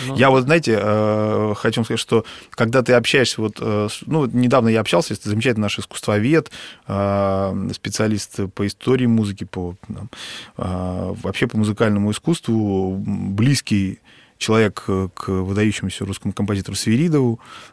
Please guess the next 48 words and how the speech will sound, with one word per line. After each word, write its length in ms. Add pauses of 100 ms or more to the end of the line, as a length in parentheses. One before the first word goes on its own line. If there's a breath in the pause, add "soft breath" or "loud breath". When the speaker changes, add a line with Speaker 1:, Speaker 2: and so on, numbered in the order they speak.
Speaker 2:
он, 180
а, 80
лично 260
его 100
знавший, 400
много 300
лет 100
друживший, 380
Андрей 180
Андреевич 280
Золотов. 420 (600 loud breath)
Speaker 1:
Как 220
раз 120
Speaker 2:
Вот. 60
Speaker 1:
к 40
нам 80
в 60
эфир 200
скоро 280
придет. 440 (140)
Speaker 2:
Вот 380 (240)
прекрасно, 640
вот 140
совершенно 240
прекрасно. 440
Я, 320 (380 loud breath)
а, 880
имел, 540
а, 400
счастье 500
с 100
ним, 580
м, 100
а, 160
ну, 160
много 240
раз 160
общаться, 240
но 80
вот 80
недавно 300
мы 100
общались, 360
и, 40
знаете, 260
вот 120
это 160
вот, 180